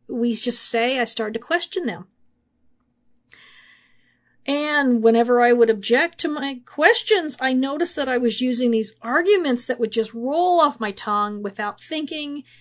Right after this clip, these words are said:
and I had to question them as well. You know, and sometimes I, I would blush at how naive and simplistic my thinking was, how black and white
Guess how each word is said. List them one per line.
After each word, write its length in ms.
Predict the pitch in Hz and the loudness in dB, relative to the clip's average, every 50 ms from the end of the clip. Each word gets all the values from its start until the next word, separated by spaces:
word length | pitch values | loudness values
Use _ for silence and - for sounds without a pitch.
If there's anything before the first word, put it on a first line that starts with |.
| - _ _ - | -20 _ _ -6
and 80 | 262 277 | -4 -4
I 40 | 277 | -2
had 140 | 302 339 - | -2 -2 -4
to 40 | |
question 460 | 349 - - 339 311 - - - 294 262 | -4 -6 -4 -4 -4 -4 -4 -6 -4 -4
them 140 | 240 214 | -4 -4
as 160 | 214 202 - 247 | -6 -8 -10 -8
well. 400 | 277 330 302 - - - - _ _ _ _ _ _ - | -8 -8 -8 -8 -10 -12 -18 _ _ _ _ _ _ -10
You 100 | 285 330 | -6 -4
know, 100 | 339 330 | -4 -4
and 160 | 311 311 311 | -4 -6 -4
sometimes 520 | - 359 370 381 - - - 539 508 - - | -4 -4 -4 -4 -4 -10 -12 -14 -14 -12 -6
I, 340 | 311 311 320 311 302 277 - _ | -2 0 0 0 0 -6 -8 _
I 120 | - 254 262 | -2 0 6
would 200 | 254 233 226 226 | 6 6 6 6
blush 380 | - 220 247 262 277 269 - | 0 0 2 2 2 0 -4
at 80 | 262 247 | -6 -6
how 200 | - - 247 247 | -4 -2 0 2
naive 640 | 233 226 226 220 220 226 226 240 262 277 277 247 247 | 2 2 0 -2 -4 -4 -4 -4 -2 -2 -4 -2 -2
and 100 | 226 208 | -4 -4
simplistic 840 | 202 - - 240 220 202 - - 262 285 - - - 311 262 247 _ | -4 -4 -4 -4 -4 -4 -6 -8 -8 -8 -8 -8 -8 -8 -8 -8 _
my 140 | 220 220 214 | -8 -8 -8
thinking 520 | 214 _ - 302 320 339 - 311 254 226 208 | -8 _ -10 -8 -8 -8 -6 -4 -4 -4 -2
was, 420 | 196 190 190 190 226 262 - - _ _ - _ _ - _ _ | -2 -2 0 0 0 -2 -4 -10 _ _ -20 _ _ -20 _ _
how 200 | - - 254 240 | -6 0 2 2
black 460 | 226 202 220 220 240 269 330 349 - 370 | 2 2 2 2 2 2 2 0 -2 -2
and 160 | 311 269 240 | -2 0 2
white 260 | 240 247 262 269 - | 2 2 2 0 -2